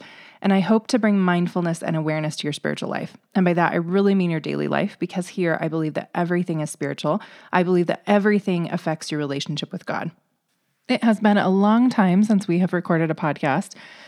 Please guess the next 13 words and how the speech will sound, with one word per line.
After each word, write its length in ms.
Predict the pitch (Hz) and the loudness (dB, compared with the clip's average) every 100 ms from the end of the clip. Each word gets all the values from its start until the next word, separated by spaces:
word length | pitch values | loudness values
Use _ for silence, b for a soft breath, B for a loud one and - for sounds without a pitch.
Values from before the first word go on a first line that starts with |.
| B | B
and 180 | 208 190 | 0 2
so 260 | - 202 202 | 4 4 4
today 460 | 226 220 262 214 | 2 4 4 4
I 140 | 185 208 | 2 0
really 360 | 196 240 247 | 2 2 2
want 160 | 247 226 | 4 2
to 60 | |
discuss 580 | 208 196 - 180 170 - - | 2 -2 0 0 0 -4 -12
transition. 680 | - 170 156 - - - - - B B B B | -4 -2 0 -2 -4 -4 -6 -6 B B B B
This 320 | - 202 208 - | 0 4 4 2
has 220 | 226 180 | 2 2
been 440 | 180 170 170 170 - | 2 4 2 0 -2
such 420 | - 190 196 - | 0 2 2 -2